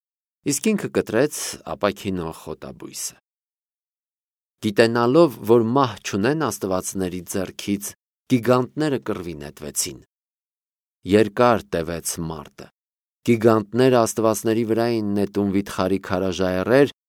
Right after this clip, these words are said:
և դարավոր ծառերի այրվող բներ։ Աշխարհով մեկ թնդում էր մարտի որոտը։ Վերջապես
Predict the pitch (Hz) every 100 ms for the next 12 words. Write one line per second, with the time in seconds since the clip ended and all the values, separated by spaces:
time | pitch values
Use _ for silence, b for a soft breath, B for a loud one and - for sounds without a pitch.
0 | _ 110 110 104 107 107 101 117 151 120
1 | 113 104 101 120 117 98 87 104 98 87
2 | 98 85 - - _ _ _ _ _ _
3 | _ _ - 92 92 - 92 98 85 98
4 | 120 - - 110 104 101 120 110 82 73
5 | 85 82 82 - 76 69 76 - - -
6 | - _ _ _ _ _ _ _ _ _
7 | _ _ - 117 120 120 104 - 165